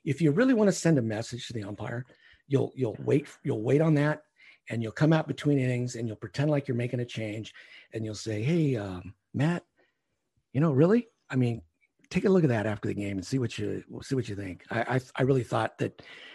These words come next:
you know, warnings weren't necessary, and, um, you know, just take a look."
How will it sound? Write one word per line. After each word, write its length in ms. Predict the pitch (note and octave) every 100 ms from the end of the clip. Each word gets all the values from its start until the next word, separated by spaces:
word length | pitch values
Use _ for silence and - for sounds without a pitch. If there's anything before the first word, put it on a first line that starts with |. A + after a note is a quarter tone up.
| -
you 60 | B2+
know, 80 | G2+
warnings 420 | A#2 C3 B2+ A2
weren't 200 | A#2 B2 _ _ _ -
necessary, 800 | A#2+ A2 B2+ - B2+ C3 C#3 D3+ _ _ -
and, 340 | G#2+ G#2 G2
um, 400 | G2+ G2 F#2+ G2+ F#2 - - - _
you 100 | C3+
know, 160 | G2 - -
just 140 | -
take 100 | G#3
a 40 | C#3
look." 180 | F#2